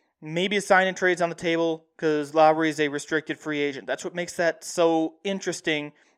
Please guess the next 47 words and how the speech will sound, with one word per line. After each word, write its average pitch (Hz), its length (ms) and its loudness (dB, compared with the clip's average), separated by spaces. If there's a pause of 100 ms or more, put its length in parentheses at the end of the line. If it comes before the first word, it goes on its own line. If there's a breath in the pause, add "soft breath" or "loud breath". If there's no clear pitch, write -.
(100)
of 175 140 2
a 165 60 2
scenario 151 680 0 (300 soft breath)
for 165 180 2
a 156 40 2
trade 160 500 0 (480 soft breath)
of 156 160 2
Lauri 147 260 6
Markkanen, 151 460 4
is 156 80 -8
that 151 100 -2
he's 160 180 -4
a 147 60 -10
restricted 175 460 -4
free 170 220 0
agent. 156 260 -4
It'd 151 100 -8
have 160 160 -4
to - 80 -18
be 147 80 -10
a - 40 -14
sign 196 280 2
and 208 100 -4
trade, 185 360 -2 (560 soft breath)
and 156 320 2
maybe 185 180 0
the 185 80 -4
Bulls 190 200 2
can 175 100 -14
get 165 160 -2
something 175 480 -4
back 156 280 0
for 160 200 -2
him. 151 80 -4
I 160 80 -2
think 202 280 -8
you're 170 80 0
more 170 240 4
likely 208 280 2
to 175 60 -4
get 156 200 0
bigger 165 220 0
pieces 165 360 -10
for - 140 -14
Thad 156 340 2
or 139 80 -6
Sato, 170 540 2